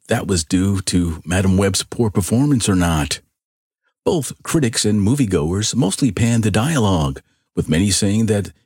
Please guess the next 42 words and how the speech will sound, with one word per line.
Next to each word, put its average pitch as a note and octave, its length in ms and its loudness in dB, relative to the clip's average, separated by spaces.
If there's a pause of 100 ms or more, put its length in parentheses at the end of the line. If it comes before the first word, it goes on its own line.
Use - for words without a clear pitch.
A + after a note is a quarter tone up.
it's F3 220 -2
as C3 160 0
if - 240 -4
a D#2 240 0
twelve-year-old C3+ 720 0
wrote A#2+ 240 0
the B2+ 80 0
script. - 560 -4 (720)
Well, C#4+ 520 -2
this - 180 -2
is B2 140 2
what - 160 -2
happens F#2 540 0
when F2+ 160 2
you F2+ 100 2
depend G2 380 2
on F#2+ 180 2
writers G2+ 400 0
whose G#2+ 180 0
only G3 300 0
life B2+ 300 0
experience G2+ 680 -2
is F#2 220 0
their G#2 160 0
college A2+ 440 0
days, F2 520 0 (320)
and B3+ 120 2
yet A3+ 120 2
expect - 340 -4
them C3+ 160 0
to F2+ 80 0
pen C#3 280 0
some C3 240 0
sort C3 220 0
of A#2 140 -4
epic, - 420 -4 (380)
and A3 100 0
then G3+ 200 0
combine D3+ 480 2
them C#3 400 2 (320)
with C#3+ 160 0
an G#2+ 340 0